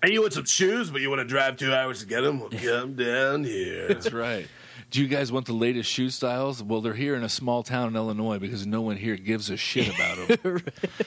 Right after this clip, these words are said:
Speaker 2: So if your mall's empty, drive two hours over here. We got Jordans in your size.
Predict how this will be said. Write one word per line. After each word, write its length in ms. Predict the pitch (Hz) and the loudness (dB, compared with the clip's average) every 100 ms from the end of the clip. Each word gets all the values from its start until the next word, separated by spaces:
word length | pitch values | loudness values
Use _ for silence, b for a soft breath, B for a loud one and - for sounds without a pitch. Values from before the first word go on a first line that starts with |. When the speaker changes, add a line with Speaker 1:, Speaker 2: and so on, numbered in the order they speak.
| - | -2
Speaker 2:
So 120 | - 123 | 0 0
if 120 | 117 | 2
your 120 | 151 | 2
mall's 400 | 139 143 139 117 | 4 2 2 0
empty, 340 | 147 131 107 | -2 -2 -2
drive 340 | 98 113 117 113 | 0 2 2 0
two 200 | 135 117 | 0 2
hours 260 | 113 110 107 | 2 0 0
over 140 | 107 | -2
here. 200 | 98 120 | 0 0
We 100 | 107 | 0
got 160 | 117 107 | 0 -2
Jordans 460 | 95 107 107 107 101 | 0 0 0 -2 -2
in 80 | |
your 160 | 98 95 | -2 -2
size. 560 | - 92 82 82 - | -2 -4 -4 -6 -10